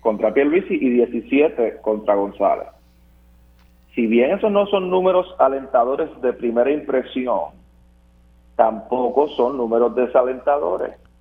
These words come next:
¿Por qué? Porque para esta misma fecha, en las elecciones de dos mil veinte, o sea, en noviembre de dos mil diecinueve, Charlie Delgado tenía veinte por ciento de respaldo, siete a ocho puntos menos que Jesús Manuel,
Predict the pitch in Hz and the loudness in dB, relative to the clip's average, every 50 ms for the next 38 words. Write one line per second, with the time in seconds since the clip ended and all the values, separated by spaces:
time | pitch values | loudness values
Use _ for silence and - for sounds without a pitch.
0 | _ _ - 120 120 117 - - 110 92 - - - _ _ _ _ _ _ _ | _ _ -2 -2 -2 -2 -4 -4 -4 -4 -4 -8 -20 _ _ _ _ _ _ _
1 | _ _ _ _ _ _ - 120 113 110 - 127 117 - 110 107 107 104 104 113 | _ _ _ _ _ _ -2 -2 -2 -2 0 -2 0 2 2 2 2 2 0 0
2 | - - 160 156 165 170 170 165 165 160 160 - 170 170 170 - 160 139 139 - | 0 0 0 0 0 -4 -4 -2 -2 -2 0 0 -4 -4 -2 -2 -2 -2 -2 -4
3 | - - - 123 113 113 107 - 120 110 104 104 - - 117 117 127 147 143 143 | -14 -10 -8 -4 -2 -2 -2 -2 0 -2 -2 -2 -4 -4 -2 0 2 2 2 2
4 | 139 143 147 143 139 139 147 156 151 135 117 - - - - - - 107 - 107 | 0 0 -2 -2 0 0 0 0 0 -4 -6 -8 -8 -8 -8 -10 -8 0 2 2
5 | 104 104 104 104 107 104 107 110 117 123 123 127 123 123 127 123 127 127 123 127 | 2 2 0 -2 -2 0 0 0 0 2 2 2 4 2 2 0 0 0 0 0
6 | 123 135 135 143 160 156 127 113 - - _ _ _ _ _ _ _ - - 120 | -2 -2 -2 0 2 2 2 0 -2 -4 _ _ _ _ _ _ _ 0 2 2
7 | 117 127 135 139 139 139 147 147 151 147 151 151 156 165 160 151 - - - 131 | 4 4 2 2 4 4 4 2 2 0 -2 -4 -2 -2 -2 -2 -4 -8 -16 -10
8 | 117 113 139 165 190 214 208 - 220 208 - 143 131 120 - - 147 143 151 156 | -4 -2 -2 -2 -2 -6 -4 -2 -2 -2 0 -2 -2 -4 -4 -4 -4 -4 -4 -2
9 | - 160 147 139 - - - - - 123 127 120 95 80 73 - - _ _ _ | 0 2 2 2 2 -2 -4 0 2 2 2 2 -2 -6 -10 -14 -16 _ _ _
10 | _ - 127 127 147 151 208 214 196 - - - _ - - 120 117 117 120 120 | _ -2 0 0 0 2 2 0 0 -2 -6 -20 _ -2 0 2 2 2 0 -2
11 | - 170 - - 151 160 156 - 131 143 120 117 131 156 180 190 185 - 127 120 | -4 -6 -4 -4 -6 -6 -4 -4 -2 -2 0 0 2 2 0 -2 0 0 2 2
12 | 113 - 180 175 165 147 127 120 110 95 - - | 2 0 -2 -2 0 0 0 0 -2 -4 -4 -6